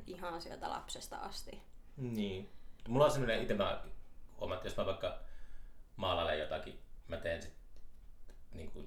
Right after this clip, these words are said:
Speaker 2: just, se on, siis se on niin ilkeästi sanottu, mutta siis kyvyt riittää tekemään vain jotain Jackson Pollockin kaltaista. <laughs> Mut sille, että mä oon ajatellut, että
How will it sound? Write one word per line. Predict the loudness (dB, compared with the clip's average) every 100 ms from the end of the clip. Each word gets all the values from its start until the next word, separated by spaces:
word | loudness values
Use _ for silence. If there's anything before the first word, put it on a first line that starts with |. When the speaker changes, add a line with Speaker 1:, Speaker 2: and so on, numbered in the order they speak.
| -4 2 4
Speaker 2:
just, | 4 2 -2 -2 0 0 -2 -4 -8 -10 -10 -12 -12 -12 -10 -10 -10 -10 -8
se | 0 2
on, | 2 0 -4
siis | -2
se | 2
on | 4 4 6
niin | 8 8 4 -4 -4 -6 -2 -2 -2 -6 -8 -8 -6 -6 -6 -8 -4 -4 -4 -6 -6 2
ilkeästi | 6 8 6 6 2
sanottu, | 2 2 2 0
mutta | 0 -2
siis | -2
kyvyt | 0 2 4 2
riittää | 2 2 4 4 2
tekemään | 4 4 4 2 2
vain | 6 6 6
jotain | 4 4 2 2
Jackson | 4 4
Pollockin | 4 6 6 10 12 12
kaltaista. | 12 10 10 10 12 12 12 10 12 12
<laughs> | 12 8 8 6 4 2 6
Mut | 10
sille, | 12
että | 12 12
mä |
oon | 10 10
ajatellut, | 8 6 4
että | 6